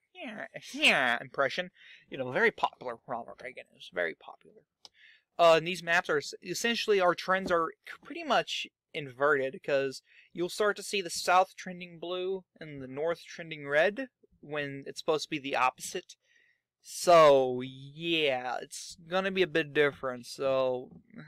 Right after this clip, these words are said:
bear with me. In nineteen seventy-two, uh, Democrats nominate Washington Senator Henry Jackson, who is landslided by Ronald Reagan, as we get eight straight, as we get sixteen straight years of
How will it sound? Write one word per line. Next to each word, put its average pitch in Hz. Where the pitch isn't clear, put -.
bear 156
with 135
me. 123
In 175
nineteen 190
seventy-two, 202
uh, 156
Democrats 180
nominate 165
Washington 175
Senator 165
Henry 165
Jackson, 143
who 139
is 127
landslided 143
by 135
Ronald 131
Reagan, 131
as 127
we 143
get 135
eight 170
straight, 165
as 151
we 165
get 151
sixteen -
straight -
years 165
of 147